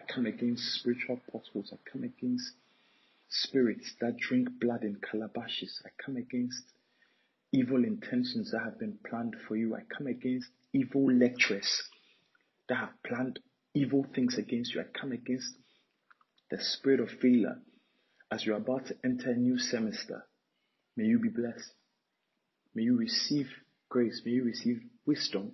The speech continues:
and understanding. May you receive counsel and might. May you receive knowledge. May you receive the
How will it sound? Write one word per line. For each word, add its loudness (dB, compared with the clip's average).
and -8
understanding. -6
May 2
you 4
receive -2
counsel -2
and -6
might. -8
May -2
you 2
receive -6
knowledge. -4
May 0
you 2
receive -2
the -8